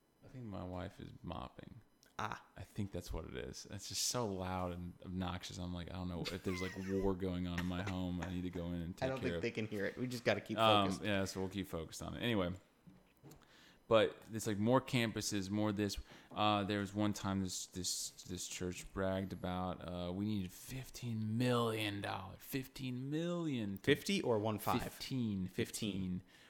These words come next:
Speaker 1: Where we were fifteen million dollars in debt. What was it? I can't remember what the story was now. All I remember is that fifteen million dollars that they needed, and the church gave it to 'em, and, like, the people in the church, like, they all rallied and they gave, and they got their fifteen million,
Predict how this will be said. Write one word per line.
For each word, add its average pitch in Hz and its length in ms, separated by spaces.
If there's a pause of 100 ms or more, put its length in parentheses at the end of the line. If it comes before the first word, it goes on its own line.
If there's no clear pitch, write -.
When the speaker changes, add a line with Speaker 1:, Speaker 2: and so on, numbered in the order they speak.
(100)
Speaker 1:
Where 110 120
we 110 120
were 104 80
fifteen 120 400
million 110 180
dollars 98 300
in 95 120 (120)
debt. 135 420 (360)
What 151 200
was - 180
it? - 80
I - 60
can't 226 260
remember 104 180
what 92 100
the 95 80
story 104 280
was 87 220
now. 87 140
All 123 80
I 185 60
remember 165 200
is 110 80
that 95 140
fifteen 185 340
million 147 220
dollars 113 320
that 92 80
they 101 40
needed, 101 380
and 95 140
the 92 80
church - 420
gave 113 240
it - 120
to 101 80
'em, 87 220
and, - 160 (320)
like, - 140
the 87 180
people 107 380
in 104 60
the 95 80
church, 92 360
like, - 160
they 98 200
all 101 200
rallied 101 400
and 92 160
they 92 120
gave, 98 480
and 92 160 (320)
they 101 120
got 104 240
their 101 140
fifteen 104 480
million, 98 460